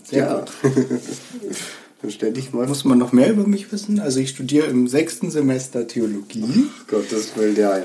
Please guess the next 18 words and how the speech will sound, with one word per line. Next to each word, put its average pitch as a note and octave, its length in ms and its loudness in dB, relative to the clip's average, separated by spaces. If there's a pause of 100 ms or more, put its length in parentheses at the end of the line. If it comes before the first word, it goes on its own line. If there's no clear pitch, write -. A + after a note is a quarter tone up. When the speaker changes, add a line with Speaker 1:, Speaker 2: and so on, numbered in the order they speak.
Speaker 1:
Bin D3 240 6
dreiundzwanzig C#3 840 4
Jahre A#2 400 4
alt A3 400 4
und F3+ 300 -4
wohne F3 240 -2
glücklich, - 760 -6
äh, F#3 460 -6
in F#3+ 80 -6
Neufern. C3 340 -2 (540)
Speaker 2:
Glücklich B2 440 -2
in A#2+ 100 -2
Neufern, G2 360 -4
ja, C#3 180 0
sehr - 220 0
Speaker 1:
Ja. - 140 6
Speaker 2:
schön. F#2+ 180 -2 (720)
Cool. B2+ 260 4